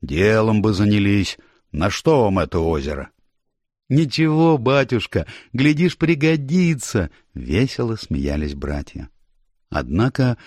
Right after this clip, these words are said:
Ярослав Всеволодович нередко отлучался по государственным надобностям,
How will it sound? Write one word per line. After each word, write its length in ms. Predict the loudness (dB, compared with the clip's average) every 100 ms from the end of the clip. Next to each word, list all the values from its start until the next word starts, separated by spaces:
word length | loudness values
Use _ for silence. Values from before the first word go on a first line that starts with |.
| -20 -16 -8
Ярослав 580 | -2 0 0 0 -2
Всеволодович 920 | -2 -2 0 2 2 0 0 0 -2 -8 -20 _
нередко 720 | 0 2 4 2 0 -2 -2 -2
отлучался 960 | -6 -2 0 0 -2 0 0 0 -2 -4
по 140 | -4
государственным 920 | -2 -2 -2 -2 -2 -4 -4 -2 0 0
надобностям, 800 | 0 0 -2 -6 -6 -6 -6 -6